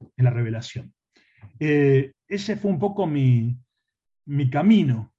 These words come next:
¿no? Eh, y un camino que, que hoy en día ya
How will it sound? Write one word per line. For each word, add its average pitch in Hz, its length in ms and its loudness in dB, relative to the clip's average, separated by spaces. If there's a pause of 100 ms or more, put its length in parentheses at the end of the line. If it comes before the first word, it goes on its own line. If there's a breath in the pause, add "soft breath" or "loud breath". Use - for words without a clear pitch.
(640)
¿no? 170 420 0 (420)
Eh, 120 640 0 (420)
y 139 180 -2
un 156 120 -2
camino 196 460 2
que, 127 480 0 (2250)
que 135 160 -2
hoy 147 140 0
en 147 100 -4
día 180 200 -2
ya 127 540 -2